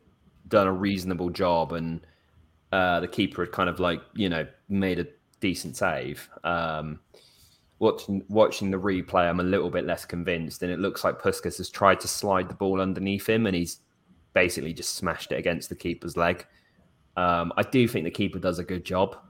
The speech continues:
for this. I, like, I can't really, can't really fault him. He comes out at exactly the right time, narrows the angle, and Puskas, it, it isn't an easy chance by any means for Puskas to score from that point.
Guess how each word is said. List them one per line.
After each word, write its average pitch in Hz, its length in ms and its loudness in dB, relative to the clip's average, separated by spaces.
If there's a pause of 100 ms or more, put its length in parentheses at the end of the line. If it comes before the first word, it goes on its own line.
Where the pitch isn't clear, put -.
(120)
for 95 120 -2
this. 98 360 0
I, 92 240 0
like, 90 280 -2
I 87 120 2 (540)
can't 90 300 0
really, 87 380 -4 (1040)
can't 101 240 4
really 90 100 0
fault 95 320 4
him. 101 280 -2 (100)
He 90 80 -10
comes 92 340 2
out 92 200 4
at 90 60 0
exactly 90 460 0
the 87 60 0
right 87 300 2
time, 90 320 0
narrows 90 340 2
the 87 100 -2
angle, 90 380 -2
and 85 100 -4
Puskas, 95 400 -2
it, 101 200 -2
it 101 180 -2
isn't 107 240 2
an 98 180 -4
easy 90 300 -2
chance 85 480 -2
by 87 180 0
any 85 140 -4
means 76 300 -10
for 80 100 -16
Puskas - 400 -8
to 85 80 -12
score 90 300 -4
from 92 160 -6
that 92 180 -2
point. 98 300 -4